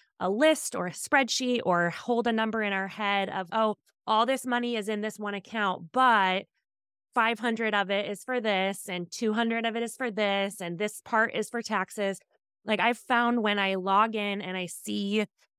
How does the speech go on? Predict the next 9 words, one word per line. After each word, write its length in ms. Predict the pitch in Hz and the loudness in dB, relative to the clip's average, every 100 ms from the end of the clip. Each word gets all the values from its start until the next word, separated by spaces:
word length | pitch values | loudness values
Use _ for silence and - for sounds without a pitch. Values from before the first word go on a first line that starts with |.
| _ _ | _ _
this 380 | 175 202 214 247 | -4 0 0 0
account 420 | - 214 202 - | -2 0 0 -2
says 500 | - 190 190 185 - - | -2 0 0 -2 -4 -2
operating 440 | 180 185 175 170 | 0 0 -2 -4
expenses 680 | 180 - 156 156 160 190 170 | -8 -12 -12 -8 -4 -4 -2
and 240 | 170 165 | -4 2
this 180 | 208 233 | 0 0
account 340 | 220 202 185 | 0 0 0
says 220 | 202 175 | 0 -2